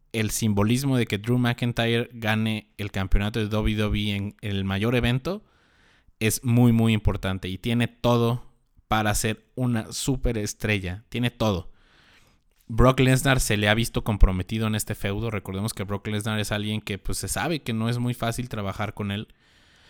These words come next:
Eh, pero Drew ha hecho un gran trabajo al lado de él. Y espero de verdad que nos den una muy, muy buena lucha.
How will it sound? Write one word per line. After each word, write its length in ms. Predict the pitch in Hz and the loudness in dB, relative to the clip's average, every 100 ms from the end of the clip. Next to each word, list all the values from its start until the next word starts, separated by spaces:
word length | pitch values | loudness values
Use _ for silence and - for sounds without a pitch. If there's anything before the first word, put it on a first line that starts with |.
| _ _ | _ _
Eh, 300 | 113 101 95 - | 2 2 2 2
pero 500 | 101 98 95 92 98 | 2 4 2 0 -2
Drew 460 | 107 110 120 120 | -2 2 2 4
ha 140 | 110 107 | 2 2
hecho 520 | 104 - 110 104 101 | 0 0 2 0 -2
un 120 | 113 | -4
gran 280 | 107 110 113 | 0 2 2
trabajo 400 | 107 101 - - | 0 0 2 2
al 80 | 98 | 2
lado 260 | 98 101 98 | 0 -2 -2
de 160 | 90 | -4
él. 160 | 101 165 _ _ _ _ _ _ _ - | -4 -8 _ _ _ _ _ _ _ -2
Y 100 | 110 | 0
espero 480 | - - 120 131 - | 0 2 2 2 0
de 120 | 107 | 0
verdad 240 | 98 117 | 0 0
que 100 | - | -2
nos 140 | 98 98 | -2 0
den 140 | 104 | 0
una 180 | 113 104 | 0 0
muy, 260 | 101 131 | 2 2
muy 180 | 139 123 | 4 2
buena 280 | 113 113 107 | 0 0 0
lucha. 480 | 107 - 139 165 | -2 -2 -2 -4